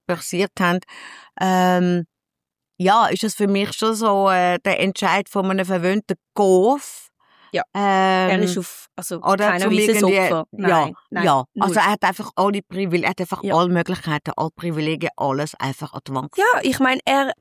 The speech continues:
Speaker 2: er, er hat gewusst, er ist eine Person, äh, also eine Person vom öffentlichen Leben und er hat auch die Spielregeln gekannt. Ich glaube, er hat einfach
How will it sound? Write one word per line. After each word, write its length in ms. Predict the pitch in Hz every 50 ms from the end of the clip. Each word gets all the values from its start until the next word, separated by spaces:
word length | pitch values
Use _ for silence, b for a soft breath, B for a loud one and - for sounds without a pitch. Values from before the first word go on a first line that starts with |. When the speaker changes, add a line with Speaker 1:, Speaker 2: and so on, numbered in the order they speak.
| _ _
Speaker 2:
er, 240 | 254 247 240 247 - - _ _ _ _ _ _
er 140 | - 127 185
hat 180 | 208 185 -
gewusst, 420 | - 196 208 262 349 - - - -
er 140 | 226 220
ist 140 | 214 220 -
eine 80 | 208 -
Person, 560 | - - 196 - - 208 202 208 240 262 262 - _ _ _
äh, 220 | 214 190 185 185
also 180 | 190 190 185 202
eine 60 | 185
Person 500 | - - 185 180 - - 190 202 220 247
vom 240 | 226 - 196 185 185
öffentlichen 640 | 180 196 190 - - 196 180 - 190 180 - 190 175
Leben 200 | 175 180 208 233
und 120 | 233 226 202
er 80 | 190 - b b b b b
hat 160 | - 185 190 - -
auch 120 | 196 196
die 80 | - -
Spielregeln 520 | - - 262 330 330 339 359 - 381 370
gekannt. 360 | - - - 494 466 339 - 226
Ich 100 | - -
glaube, 200 | 233 226 226 220
er 40 |
hat 160 | 214 214 214 233
einfach 160 | 220 220